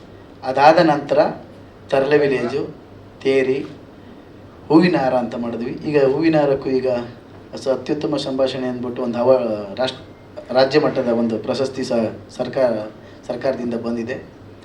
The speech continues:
ಇದು ಈಗ ಕುಂಟೆಬಿಲ್ಲೆ. ಕುಂಟೆಬಿಲ್ಲೆ ಈ ಟೈಟ್ಲು ಎಲ್ಲರೂ ಮಕ್ಕಳ ಚಿತ್ರ ಇರ್ಬೋದು ಅನ್ನೋದು ಒಂದು ಕಲ್ಪನೆ ಮತ್ತು ಹಾಗೆ ಅಂದ್ಕೊಳ್ತಾರೆ. But ಚಿಕ್ಕ ವಯಸ್ಸಿನಲ್ಲಿ ಪ್ರತಿಯೊಬ್ಬರು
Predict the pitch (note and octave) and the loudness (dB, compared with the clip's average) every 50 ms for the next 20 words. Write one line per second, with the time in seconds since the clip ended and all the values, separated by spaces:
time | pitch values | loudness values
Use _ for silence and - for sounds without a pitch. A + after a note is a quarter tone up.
0 | - - - - - - - - D3+ D#3+ E3+ E3 D#3+ D3+ C3+ - - D#3+ - E3+ | -20 -20 -20 -20 -20 -20 -16 -4 -2 0 2 2 2 2 2 0 -2 -4 -4 -2
1 | - - - D3 A#2 A2 - - - - - - - - - - - - - - | 4 4 4 4 2 -4 -10 -12 -16 -18 -20 -20 -20 -20 -20 -20 -20 -20 -20 -20
2 | - - - - - - - - - - - - - - - F3+ G#3 A3+ A3 A#3 | -20 -20 -20 -20 -20 -20 -20 -20 -20 -20 -20 -20 -16 -2 0 2 2 4 6 8
3 | A3+ - F#3 G3 F#3 F#3 F#3+ F#3+ F#3+ F#3+ - - - - - - - - - - | 8 8 8 4 4 2 0 0 0 0 -2 -6 -12 -20 -20 -20 -20 -20 -14 -2
4 | - D#3+ D#3+ E3 - D#3+ F3+ G#3+ A3+ - - E3 C#3 B2+ C3+ - - - - - | 0 0 0 2 2 2 2 4 2 0 -2 -2 -2 -2 -2 -4 -8 -12 -16 -20
5 | - - - - - - C#3 D3 E3+ G3 G#3 G#3 G3 - D3+ D#3 D#3+ D#3+ - - | -20 -20 -20 -20 -10 -4 0 2 4 6 6 6 4 2 2 0 0 0 -2 -12
6 | - - G#3 G#3+ G#3 - G3 F3+ - - F3 E3 D#3+ D#3 D3+ D3+ D3+ D3 C#3+ C#3+ | -4 -2 0 0 0 -2 -6 -6 -4 0 2 2 4 2 2 2 2 2 2 0
7 | C#3+ C#3+ C#3 C#3+ C#3+ C#3+ C#3+ D3 D3 D3 D3+ C#3+ C3+ C#3 C3+ B2 A#2 G#2 - - | -2 -4 -4 -4 -4 -2 -2 -2 0 0 0 0 0 -2 -2 -6 -8 -8 -6 -4
8 | C3+ C3+ C3+ C3+ - C#3+ C#3+ D3+ D3 C3+ C3 C#3+ C3+ C3+ C3 C3+ C#3+ D3+ D3 D3 | -2 -2 -2 -2 -4 -4 -4 -4 -6 -8 -8 -6 -6 -6 -6 -6 -8 -8 -6 -6
9 | C3 A#2 A#2 A#2 G#2 - - - - - - - - - - - - - - - | -6 -6 -6 -10 -14 -18 -18 -20 -20 -20 -20 -20 -20 -20 -20 -20 -20 -20 -20 -20
10 | - - - - - - - C3 C3+ C#3 - - - - - - - - - - | -20 -20 -20 -20 -20 -8 -2 -2 -2 -2 -2 -12 -18 -20 -20 -20 -20 -20 -20 -20
11 | - - - - - E3+ E3+ - - - F#3+ E3 D#3+ D#3 D3+ D3 - D3+ C#3+ C#3 | -20 -20 -14 -12 -12 -12 -12 -12 -4 0 2 2 2 2 0 -2 -6 -8 -6 -6
12 | C3+ C#3 D3+ E3+ F3 - - C3 - - D#3+ D3 C#3+ C3+ C3+ C3+ B2+ C3 C3 C#3+ | -8 -4 -6 -6 -6 -6 -8 -8 -6 -4 -2 0 0 0 0 0 -2 -2 -2 0
13 | F3 G3 G3 - | -2 -6 -8 -12